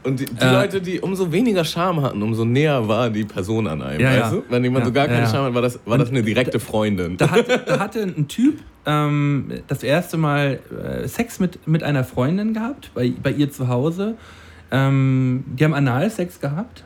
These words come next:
Speaker 2: und, äh, dabei ist ihr Schließmuskel gerissen. Das war halt immer so diese Schließmuskelgeschichte.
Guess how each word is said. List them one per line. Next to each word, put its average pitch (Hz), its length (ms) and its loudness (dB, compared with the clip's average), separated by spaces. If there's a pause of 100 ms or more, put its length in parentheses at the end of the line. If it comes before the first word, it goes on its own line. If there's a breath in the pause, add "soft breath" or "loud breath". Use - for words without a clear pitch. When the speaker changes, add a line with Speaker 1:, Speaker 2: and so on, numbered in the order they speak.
(120)
Speaker 2:
und, 151 580 2 (580 loud breath)
äh, 139 160 2
dabei 151 200 0
ist 165 180 -2
ihr 160 340 2
Schließmuskel 131 680 2
gerissen. 101 380 -4
Das 104 140 -4
war 143 80 2
halt 135 100 0
immer 143 120 4
so 135 80 0
diese 131 240 0
Schließmuskelgeschichte. 117 1200 -2